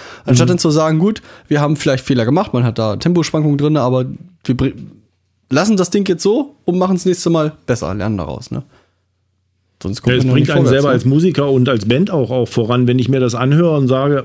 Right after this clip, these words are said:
Speaker 2: oh Mensch, da haben wir Murks gemacht, ne? Müssen wir
Speaker 1: Mhm.
Speaker 2: beim nächsten Mal aber da und darauf Acht geben, ne? Oder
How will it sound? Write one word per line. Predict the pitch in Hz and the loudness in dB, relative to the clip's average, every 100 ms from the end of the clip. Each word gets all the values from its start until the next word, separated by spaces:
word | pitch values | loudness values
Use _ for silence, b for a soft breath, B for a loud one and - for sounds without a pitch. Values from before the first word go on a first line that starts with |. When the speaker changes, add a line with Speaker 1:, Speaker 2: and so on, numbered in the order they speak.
| - - | -6 -2
Speaker 2:
oh | 127 | 0
Mensch, | 113 123 113 - - - - | 2 0 0 -6 -18 -20 -14
da | 107 | -2
haben | 160 | 0
wir | 151 | 2
Murks | 156 170 - | 2 0 -2
gemacht, | 135 101 92 - | 0 0 -2 -4
ne? | 123 | 0
Müssen | 123 139 165 | 2 4 2
wir | |
Speaker 1:
Mhm. | 131 | 2
Speaker 2:
beim | |
nächsten | 143 143 165 | 0 0 0
Mal | |
aber | 139 127 | 0 0
da | 131 | 0
und | 151 135 | 0 0
darauf | 143 143 131 143 | 0 0 -2 -2
Acht | 139 - 135 | -4 -4 0
geben, | 120 110 | 2 2
ne? | 113 | 2
Oder | 127 123 | 2 0